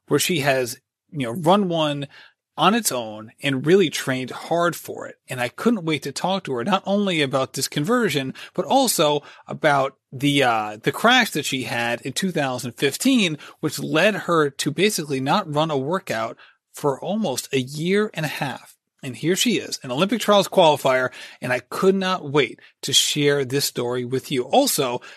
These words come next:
just a heads up, she hosts her own podcast, the Iron Women Podcast, so you'll re-, hear us reference this later on in the episode, and I want to make mention of it now because you should definitely go check it out. So, without further ado,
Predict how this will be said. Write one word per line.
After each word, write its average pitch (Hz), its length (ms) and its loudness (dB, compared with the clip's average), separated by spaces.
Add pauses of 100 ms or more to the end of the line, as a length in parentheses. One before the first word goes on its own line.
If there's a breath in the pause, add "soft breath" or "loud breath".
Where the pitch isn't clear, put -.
(100)
just 185 240 2
a 156 40 -2
heads 147 200 2
up, 208 160 2
she - 160 2
hosts 240 300 4
her 196 160 6
own 269 240 4
podcast, 127 640 0 (160 loud breath)
the - 140 0
Iron 196 240 4
Women 240 220 4
Podcast, 123 640 -2 (160 loud breath)
so - 140 2
you'll 196 240 8
re-, 202 200 2
hear 247 260 0
us 202 240 0
reference 196 320 2
this 165 220 0
later 196 200 4
on 180 100 4
in 160 60 -2
the 156 80 -2
episode, 143 460 -2 (240)
and 147 100 -2
I 143 60 2
want 175 280 2
to - 60 -8
make 156 160 0
mention 151 300 -2
of 143 80 0
it 147 100 -6
now 185 380 0 (300 loud breath)
because 139 680 -4 (120)
you 175 100 -8
should 147 220 -4
definitely 123 600 -6 (120)
go 117 180 -4
check 131 220 -2
it 156 60 -2
out. - 300 -4
So, - 360 -2 (160)
without 151 280 2
further 185 280 6
ado, 214 240 4